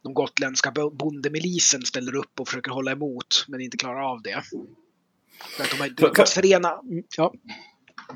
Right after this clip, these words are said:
Speaker 2: Eh, jag vill bara fråga en snabb sak, och det, jag tror att det kan vara relevant till det vi pratar om, för att vi kallar det vi pratar om nu för den sena medeltiden, eller vad, vad var det du kallade den för? Den sena
Speaker 1: Högmedeltiden.
Speaker 2: medeltiden.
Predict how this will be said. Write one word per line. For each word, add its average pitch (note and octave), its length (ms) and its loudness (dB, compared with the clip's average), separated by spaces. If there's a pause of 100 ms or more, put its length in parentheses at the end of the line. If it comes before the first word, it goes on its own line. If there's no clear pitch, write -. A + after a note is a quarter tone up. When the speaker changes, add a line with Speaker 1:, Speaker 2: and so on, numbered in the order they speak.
Speaker 2:
Eh, D#3 80 12
jag E3 120 12
vill F#3 120 10
bara F3+ 120 8
fråga F3 340 10
en E3+ 60 8
snabb E3+ 300 6
sak, - 320 4
och G#2+ 60 4
det, B2 200 8
jag B2+ 200 6
tror C#3+ 160 6
att - 340 0
det C3 120 6
kan B2 120 6
vara A#2+ 120 10
relevant B2 380 8
till A2+ 80 4
det G#2+ 60 6
vi G2+ 120 4
pratar G#2+ 280 6
om, E2+ 80 4
för G2+ 80 8
att G2+ 120 -2 (160)
vi C3+ 100 6
kallar C3 280 8
det G#2+ 80 6
vi F#2+ 100 4
pratar F#2+ 300 6
om F#2+ 100 6
nu G2+ 140 8
för G2 140 4
den F2+ 200 6
sena A2 520 6
medeltiden, E2 440 4
eller F#2 120 4
vad, G2+ 220 4
vad G#2 160 4
var G#2 120 10
det G#2 60 10
du G#2 80 8
kallade G2 280 8
den F#2 80 4
för? - 240 6 (400)
Den G3 100 8
sena D#3 240 8
Speaker 1:
Högmedeltiden. F#2 420 4
Speaker 2:
medeltiden. - 200 -6